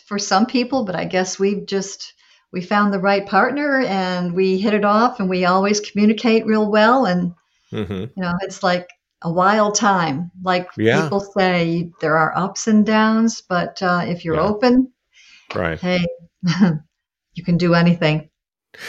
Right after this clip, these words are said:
Speaker 2: So now, um, you guys, uh, you guys are in the lifestyle.
Speaker 1: Yes.
Speaker 2: Um, and you primarily, as you mentioned, you primarily play with, uh, with black men.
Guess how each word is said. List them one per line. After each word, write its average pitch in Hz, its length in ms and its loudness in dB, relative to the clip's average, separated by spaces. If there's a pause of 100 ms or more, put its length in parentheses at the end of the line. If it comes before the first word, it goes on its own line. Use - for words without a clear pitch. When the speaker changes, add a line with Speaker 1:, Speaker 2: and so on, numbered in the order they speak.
(240)
Speaker 2:
So 180 340 2
now, 147 540 0
um, 107 840 -2
you 110 180 -4
guys, 117 640 2 (100)
uh, 92 400 2
you 104 120 -2
guys 101 300 0
are 98 100 -4
in 95 80 -4
the 113 80 -2
lifestyle. 82 800 -2 (480)
Speaker 1:
Yes. 113 120 0
Speaker 2:
Um, 113 500 0 (120)
and 110 760 0
you 104 220 -2
primarily, 110 1120 2
as 98 140 0
you 104 100 -4
mentioned, 98 360 -4
you 92 100 -2
primarily 90 720 -2
play 90 420 0
with, 87 480 -2
uh, 85 360 2
with 85 400 -4
black 87 420 -4
men. 80 360 -4